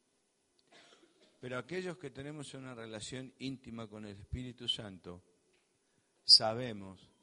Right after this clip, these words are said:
que no hay cosa más bonita para nuestra vida que estar junto a Él.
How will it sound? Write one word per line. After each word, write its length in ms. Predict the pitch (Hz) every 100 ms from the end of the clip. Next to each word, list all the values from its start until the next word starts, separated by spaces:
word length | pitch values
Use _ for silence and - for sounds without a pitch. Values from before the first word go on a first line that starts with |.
| _ _ _ -
que 160 | 117
no 280 | 117 135 131
hay 140 | 127
cosa 440 | 113 127 120 120 110
más 300 | 113 117 107
bonita 440 | 107 113 101 92
para 240 | 87 95 95
nuestra 360 | 98 - 98
vida 360 | 104 101 90 82 - _ _ _ _ _ _ _ _ _ _ _ _ _
que 100 | 101
estar 240 | - 98
junto 380 | 87 92 87 82
a 80 |
Él. 120 | 73